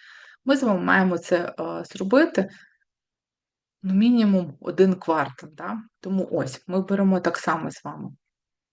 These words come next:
а, наступні три місяці, да,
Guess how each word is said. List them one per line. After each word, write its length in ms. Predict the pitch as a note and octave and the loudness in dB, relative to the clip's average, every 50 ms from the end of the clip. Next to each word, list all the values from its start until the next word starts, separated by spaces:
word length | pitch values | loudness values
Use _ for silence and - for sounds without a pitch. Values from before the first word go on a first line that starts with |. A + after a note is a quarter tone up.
| _ _ _ _ _ _ _ _ _ _ G3 | _ _ _ _ _ _ _ _ _ _ -18
а, 300 | F#3 F3 E3+ F3 F3 F3 - _ _ _ _ _ _ _ _ _ _ - | -16 -14 -14 -14 -16 -16 -20 _ _ _ _ _ _ _ _ _ _ -8
наступні 680 | F#3 F#3+ F#3+ G3 - G#3 F#3+ G3+ - D#3+ D#3+ D#3 - _ | -6 -6 -6 -4 -6 -8 -6 -6 -8 -10 -10 -10 -14 _
три 300 | - - E3+ E3+ F3 - | -8 -8 -6 -6 -6 -6
місяці, 600 | F#3 F3+ G#3+ C4+ C4 - C#4 A3 - - - F3 E3 | -2 -2 -2 -2 0 -2 -4 -4 -4 -4 -6 -4 -2
да, 220 | - F3 F#3+ G#3 | -2 -2 -2 -2